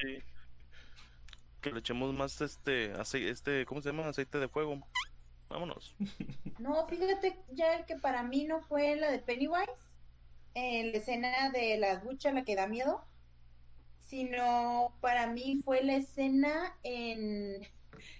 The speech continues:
Speaker 3: en los, en, en las tuberías, es-, no las tuberías, en cosa,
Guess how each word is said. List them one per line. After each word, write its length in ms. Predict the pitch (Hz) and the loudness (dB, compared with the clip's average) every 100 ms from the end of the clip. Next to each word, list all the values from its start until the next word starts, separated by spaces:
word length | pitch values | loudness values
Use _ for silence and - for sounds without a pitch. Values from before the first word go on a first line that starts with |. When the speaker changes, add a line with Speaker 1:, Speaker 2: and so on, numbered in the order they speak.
| - - - - - | -20 -20 -20 -20 -4
Speaker 3:
en 180 | 233 247 | -2 0
los, 680 | 247 233 226 214 - - - - - - | 2 4 4 2 -4 -18 -20 -20 -20 -8
en, 360 | 233 233 226 - - - - | -4 -2 -4 -8 -14 -14 -4
en 100 | 254 | 0
las 180 | 233 | 0
tuberías, 680 | 240 226 202 240 311 440 - | 2 2 4 4 2 2 -4
es-, 160 | 277 269 | -6 -4
no 160 | 254 | 0
las 100 | 269 | 0
tuberías, 460 | 302 277 226 233 220 | 0 0 2 0 0
en 180 | 214 202 | -4 -6
cosa, 300 | - 247 | -6 -6